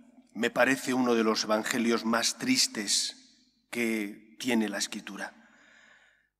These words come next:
Triste porque tanto unos como otros,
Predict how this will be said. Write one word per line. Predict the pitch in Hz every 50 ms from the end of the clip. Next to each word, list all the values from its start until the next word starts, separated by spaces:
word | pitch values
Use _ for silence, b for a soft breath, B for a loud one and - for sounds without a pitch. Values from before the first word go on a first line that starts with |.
| _ _ _ _ _
Triste | - 160 196 190 - - 240 220
porque | 220 - 147 147 156 - - 196 196 185 180 - - - - - _ _ _ _ _ - - - - - _ _ _
tanto | - - 123 123 120 117 - 127 120 120 123 123 117 117 - 123 120 - - - -
unos | 160 160 185 190 175 170 - -
como | - 120 110 113 113 127
otros, | 143 143 - 127 - 90 - - - - -